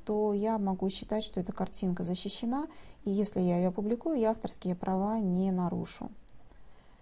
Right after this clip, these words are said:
Как мне эту картинку перебазировать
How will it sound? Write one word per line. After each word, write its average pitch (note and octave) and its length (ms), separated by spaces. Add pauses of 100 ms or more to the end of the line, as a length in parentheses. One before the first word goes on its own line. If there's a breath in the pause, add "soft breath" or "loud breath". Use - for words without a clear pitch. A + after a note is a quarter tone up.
(360 soft breath)
Как D4 200
мне B3+ 140
эту A#3 120
картинку G3+ 640 (500)
перебазировать G3 840